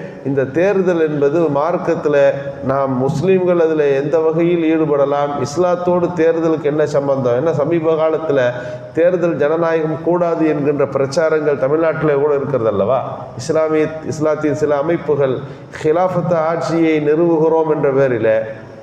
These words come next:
ஹிலாஃப-, இது இஸ்லா-, அல்லாஹு தான் நீதிபதி, அல்லாஹு தான் எல்லாவற்றையும் செய்வதற்கு தகுதியானவன், ஜனநாயக ஆட்சி என்பது ஒரு பிதஅத், இப்படிலாம் பிரச்சாரம் இருக்கு. ஓட்டே போட வேண்டாம்னு சொல்லி அன்றைக்கு அவர்கள் அந்த வாக்காளர் அட்டைகள் எல்லாம் தூக்கி புறக்கணித்தார்கள்.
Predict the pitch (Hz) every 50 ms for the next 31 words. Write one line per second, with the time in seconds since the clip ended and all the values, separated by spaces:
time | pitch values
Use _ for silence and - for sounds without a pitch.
0 | - - - - - 147 160 175 185 185 185 165 170 160 147 143 139 131 135 139
1 | - 170 151 139 139 160 180 196 196 196 196 196 180 190 185 185 175 170 170 185
2 | 180 185 185 165 180 170 160 175 160 156 131 - - - 160 - - 131 156 175
3 | 185 180 170 175 175 160 185 185 185 175 160 165 175 175 170 170 165 - 170 170
4 | 165 165 170 165 165 165 147 156 131 - 151 156 165 160 160 160 156 156 151 147
5 | 139 135 120 110 127 139 156 175 180 175 175 175 170 165 160 156 170 165 - 170
6 | 160 160 156 151 143 151 147 147 139 127 117 139 131 127 170 170 170 165 160 143
7 | 131 139 143 165 170 170 175 170 175 156 151 160 175 185 170 160 151 131 123 -
8 | 127 - - - - - - - - - - - - - - - 143 170 165 165
9 | 185 196 190 190 170 175 175 175 170 170 170 170 170 170 165 170 170 170 165 156
10 | 160 156 175 170 165 156 151 - - 135 139 143 151 147 127 135 147 143 143 147
11 | 143 135 135 127 120 - - - - - - - - - - 123 123 123 120 117
12 | 113 110 107 113 120 117 139 160 160 - 180 185 185 180 175 170 156 170 175 170
13 | 165 165 165 170 165 165 - - 156 151 147 151 - 143 139 143 135 139 127 120
14 | 110 95 98 92 82 78 73 78 76